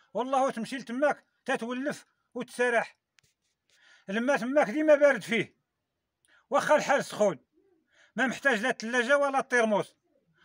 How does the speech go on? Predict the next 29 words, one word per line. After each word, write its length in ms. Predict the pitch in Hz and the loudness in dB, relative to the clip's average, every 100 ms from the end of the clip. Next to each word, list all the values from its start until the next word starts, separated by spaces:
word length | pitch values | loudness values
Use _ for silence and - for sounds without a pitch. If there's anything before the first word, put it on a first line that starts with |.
| _ - | _ -4
والماء 260 | 220 269 | -2 0
تاعهم 500 | - 254 208 285 285 | 0 2 4 4 4
حلو 220 | - 277 | 0 0
ماشي 280 | 294 294 285 | 2 2 2
مسوس. 480 | 247 - 277 214 - _ _ _ _ _ _ 165 | -6 -6 -6 -6 -8 _ _ _ _ _ _ -2
إلا 200 | 208 240 | 0 2
شربناه 500 | 214 196 277 277 - _ _ _ | 2 0 4 4 2 _ _ _
ولينا 280 | 151 196 220 | -8 -2 0
تنقربوا 480 | 220 202 190 190 214 | 0 0 -2 -2 0
على 200 | 220 220 | 2 2
القسوس. 520 | 202 - 214 202 - _ _ _ _ _ _ _ _ | 0 -8 -6 -6 -6 _ _ _ _ _ _ _ _
لقينا 280 | 156 220 247 | -6 -4 0
واحد 240 | 262 180 | 0 2
الراجل 280 | 233 254 247 | 0 0 -2
تماك 320 | 220 247 262 | -4 -2 -2
الله 180 | 190 226 | 0 0
يعمرها 440 | 220 226 240 208 247 | 0 0 0 0 0
دار 200 | 277 254 | -2 -4
ذبح 160 | 220 | -8
لينا 220 | 262 269 | -6 -2
واحد 220 | 285 247 214 | 2 2 0
العتروس. 560 | 233 226 311 285 - _ _ _ _ _ _ _ _ _ _ - | -6 -4 -4 -6 -10 _ _ _ _ _ _ _ _ _ _ -8
كلنا 280 | 202 269 233 | -2 2 2
هذيك 240 | 277 233 | 0 -6
الليلة 320 | 254 285 294 | -6 2 2
وزدنا 280 | 269 220 294 | 2 2 2
القرقاع 420 | 277 262 254 277 | 2 0 2 4
وبو 200 | 294 302 | 4 4
مسوس. 520 | 285 - 320 294 - | -2 -4 -4 -4 -6